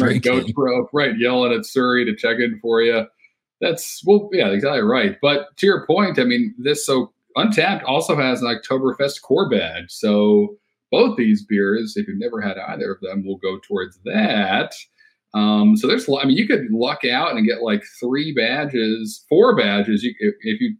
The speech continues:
Speaker 1: if it's your first time drinking Polliner's Mars Oktoberfest, that's the Drinking Socially badge, but it's also this year's Oktoberfest badge.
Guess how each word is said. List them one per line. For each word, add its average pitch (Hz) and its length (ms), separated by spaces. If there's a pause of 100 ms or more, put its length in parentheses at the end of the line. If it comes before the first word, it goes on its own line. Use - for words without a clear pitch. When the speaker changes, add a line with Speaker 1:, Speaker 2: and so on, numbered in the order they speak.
Speaker 1:
if 120 160
it's - 120
your 120 220
first 160 400
time 123 640 (800)
drinking 143 640
Polliner's 127 680
Mars 113 240
Oktoberfest, 139 880
that's 101 240
the - 60
Drinking 107 240
Socially 131 520
badge, 113 720
but 104 100
it's 104 140
also 110 340
this 107 240
year's 104 260
Oktoberfest 110 840
badge. 98 640